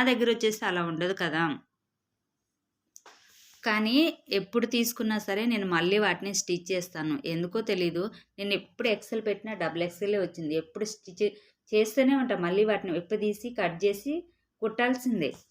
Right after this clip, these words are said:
నాకేదో డిజైన్స్, మోడల్స్ నచ్చి నేను ఆర్డర్ పెడితే, నేను ఎక్స్ఎల్ బుక్ చేస్తే డబుల్ ఎక్స్ఎల్ఏ వస్తుంది. ఎప్పుడు ఆర్డర్ పెట్టిన ప్రతిసారి నాకు అలాగనే జరుగుతుంది.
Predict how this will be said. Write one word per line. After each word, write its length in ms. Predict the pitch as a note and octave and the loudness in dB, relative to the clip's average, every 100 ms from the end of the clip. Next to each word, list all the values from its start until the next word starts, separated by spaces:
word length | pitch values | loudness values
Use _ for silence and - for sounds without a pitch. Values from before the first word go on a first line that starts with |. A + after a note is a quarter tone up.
| _ _ - | _ _ -8
నాకేదో 640 | F#3+ F3 F3+ F#3+ F#3+ A3 A3 A3 - F3 | -2 0 2 2 4 2 2 0 -2 -6
డిజైన్స్, 540 | F#3 E3+ F#3 G3 G3+ G3+ | -4 -2 0 -2 -4 -6
మోడల్స్ 480 | F3 E3 F3 F3 F3+ | -4 -2 -2 -2 -2
నచ్చి 420 | D#3+ D3+ - D#3 D3+ | -4 -4 -6 -6 -4
నేను 220 | D#3+ D#3+ | -4 0
ఆర్డర్ 300 | D3+ D3 D#3 | 0 0 -2
పెడితే, 400 | E3+ D3+ - C#3+ C#3 C#3 _ _ _ _ _ _ _ - | -6 -6 -6 -4 -4 -4 _ _ _ _ _ _ _ -12
నేను 360 | F3 G#3 A#3 B3 | -4 0 4 2
ఎక్స్ఎల్ 380 | F#3 - G3 | 0 -2 -4
బుక్ 220 | F3+ E3+ - | -2 -6 -4
చేస్తే 360 | E3+ - F3 G#3 | -6 -4 -6 -4
డబుల్ 280 | F3 D3 E3+ | -4 -2 -4
ఎక్స్ఎల్ఏ 400 | E3+ F3 E3 F#3+ | -4 -6 -2 0
వస్తుంది. 460 | F3 - D3 C#3+ - _ _ D#3+ | -2 -6 -10 -10 -12 _ _ -12
ఎప్పుడు 720 | E3 - _ _ _ A3+ A3+ | -12 -12 _ _ _ 0 2
ఆర్డర్ 320 | G3 E3 E3+ | 2 0 0
పెట్టిన 260 | F#3 F3+ F#3 | -2 -4 -6
ప్రతిసారి 840 | F3 D3+ - F#3 F3 - D#3 D#3+ F3 | -8 -12 -8 -6 -6 -8 -10 -6 -4
నాకు 300 | E3 D3+ F#3+ A#3 | -4 -6 -6 -4
అలాగనే 560 | F3 D#3 E3 F3+ F#3 G3+ | -4 -2 -2 0 0 0
జరుగుతుంది. 640 | E3+ D#3 D#3 D#3 D3 D3+ | -2 -6 -8 -10 -8 -4